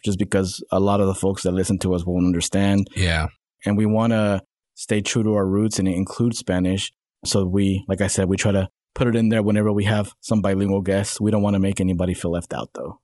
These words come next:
Speaker 2: Yeah. No, I, that, that makes perfect sense. So what are, are you kind of looking for, forward to in the future with the podcast? What are you hoping to, I mean, like I said, you're, you're now in here at K U A F and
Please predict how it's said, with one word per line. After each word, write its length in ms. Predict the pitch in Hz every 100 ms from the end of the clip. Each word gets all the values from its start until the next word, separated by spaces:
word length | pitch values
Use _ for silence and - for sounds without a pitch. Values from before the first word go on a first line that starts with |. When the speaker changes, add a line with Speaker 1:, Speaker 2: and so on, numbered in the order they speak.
| 95
Speaker 2:
Yeah. 400 | 98 90 85 78 - _ _
No, 160 | 101 117
I, 220 | 107 107
that, 180 | 123 -
that 140 | 117 123
makes 220 | 110 -
perfect 340 | 113 - 92
sense. 260 | - 113 95 _ _
So 540 | - - 170 156 151 - _ _ -
what 400 | 131 202 - -
are, 280 | 110 120
are 200 | - 123
you 480 | 120 127 135 127 123 - -
kind 300 | 131 131 117
of 260 | 113 101 107 - -
looking 420 | 110 127 - 120
for, 680 | 113 - 120 110 110 107 101 - _ -
forward 360 | 135 127 113 -
to 340 | - 120 110 -
in 160 | 107 101
the 80 |
future 520 | 98 - 120 117 - 92
with 180 | 90
the 60 | -
podcast? 680 | - 87 78 - 69 64 -
What 140 | 101 120
are 40 |
you 140 | 120
hoping 440 | 110 110 98 98 98 -
to, 300 | 101 92 87 _ _ _
I 40 | 98
mean, 200 | 95 92
like 180 | 95 95
I 40 |
said, 180 | 92 101
you're, 180 | 87 95 -
you're 320 | 98 101 98
now 340 | 92 98 110 101
in 140 | 98
here 400 | 92 101 98 95
at 200 | 90 87
K 140 | - 92
U 200 | 90 92
A 160 | 90 87
F 360 | 85 85 -
and 220 | 80 76